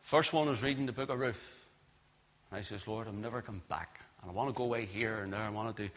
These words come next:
I just can't stick this anymore." This is after a long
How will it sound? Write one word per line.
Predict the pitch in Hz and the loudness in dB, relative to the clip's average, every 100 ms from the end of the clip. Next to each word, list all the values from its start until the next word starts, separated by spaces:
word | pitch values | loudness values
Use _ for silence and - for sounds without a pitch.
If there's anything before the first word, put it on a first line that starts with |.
| - - - | -12 -20 -10
I | 101 | -4
just | 131 - | -2 -2
can't | - 120 | 0 0
stick | - 123 120 | 2 2 2
this | 113 - | 0 -2
anymore." | 107 107 98 87 92 - | -4 -6 -6 -8 -12 -10
This | 156 | -8
is | 170 | 0
after | 131 135 - 107 87 - | 4 4 2 -4 -4 -8
a | 82 | -8
long | 90 95 95 98 101 98 | -4 -2 -2 0 -2 -4